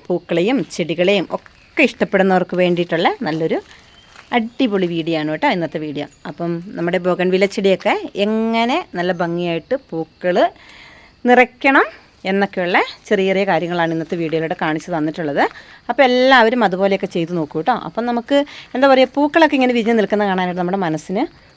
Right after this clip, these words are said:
ഒത്തിരി സന്തോഷമല്ലേ, അല്ലേ? ഇങ്ങനെ എന്തൊരു ഭംഗിയെന്ന് നോക്കിയേ, കണ്ടോ നമ്മുടെ പൂക്കളൊക്കെ ഇങ്ങനെ വിരിഞ്ഞ് നല്ല അടിപൊളിയായിട്ട് നിൽക്കുന്നുണ്ട് കേട്ടോ. അപ്പോൾ ഇതൊക്കെ ഇങ്ങനെ കാണുമ്പോൾ ഉണ്ടല്ലോ, എല്ലാ ദിവസവും രാവിലെ നമ്മുടെ പൂന്തോട്ടത്തിൽ വന്ന് ഇങ്ങനെയൊക്കെ ഒന്ന് ഈ പൂക്കളെയൊക്കെ ഒന്ന് കാണുമ്പം നമ്മുടെ മനസ്സിന്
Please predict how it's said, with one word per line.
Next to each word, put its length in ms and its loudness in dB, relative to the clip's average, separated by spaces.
ഒത്തിരി 600 4
സന്തോഷമല്ലേ, 580 0
അല്ലേ? 160 2
ഇങ്ങനെ 180 -4
എന്തൊരു 260 0
ഭംഗിയെന്ന് 380 4
നോക്കിയേ, 360 0
കണ്ടോ 240 6
നമ്മുടെ 240 -2
പൂക്കളൊക്കെ 380 -2
ഇങ്ങനെ 180 -2
വിരിഞ്ഞ് 640 -2
നല്ല 220 0
അടിപൊളിയായിട്ട് 880 2
നിൽക്കുന്നുണ്ട് 420 -2
കേട്ടോ. 140 2
അപ്പോൾ 160 4
ഇതൊക്കെ 220 6
ഇങ്ങനെ 240 6
കാണുമ്പോൾ 340 6
ഉണ്ടല്ലോ, 240 0
എല്ലാ 180 4
ദിവസവും 340 2
രാവിലെ 480 2
നമ്മുടെ 240 -4
പൂന്തോട്ടത്തിൽ 420 -2
വന്ന് 200 2
ഇങ്ങനെയൊക്കെ 440 8
ഒന്ന് 160 6
ഈ 20 4
പൂക്കളെയൊക്കെ 480 4
ഒന്ന് 180 -2
കാണുമ്പം 400 -2
നമ്മുടെ 280 -4
മനസ്സിന് 440 -2